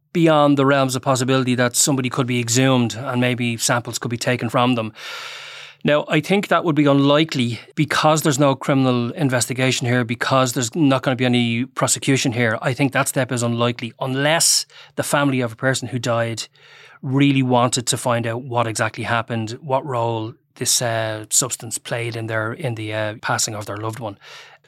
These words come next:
So, as I say, a body could be exhumed, but I think only if a family really pressed hard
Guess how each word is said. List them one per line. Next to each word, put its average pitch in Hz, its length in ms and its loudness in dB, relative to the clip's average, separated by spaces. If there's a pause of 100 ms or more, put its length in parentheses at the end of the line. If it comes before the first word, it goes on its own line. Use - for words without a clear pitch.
So, 139 560 2
as 147 160 0
I 139 40 0
say, 123 180 2
a 113 40 -4
body 143 280 2
could 143 240 0
be 127 100 4
exhumed, 117 520 0
but 117 120 -2
I 113 80 0
think - 640 -4 (140)
only 127 300 4
if 113 100 0
a 107 40 -4
family 113 380 -2
really 110 340 -2
pressed - 300 -4
hard 107 280 -6